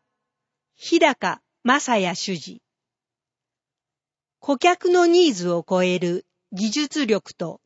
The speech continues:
対応力。私の手にジャストフィットする作業用手袋作りを体験。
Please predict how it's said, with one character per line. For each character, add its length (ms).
対 320
応 200
力。 400
私 500
の 140
手 180
に 240
ジ 140
ャ 80
ス 140
ト 140
フ 60
ィ 120
ッ 40
ト 120
す 180
る 300
作 260
業 280
用 280
手 140
袋 460
作 260
り 120
を 140
体 280
験。 360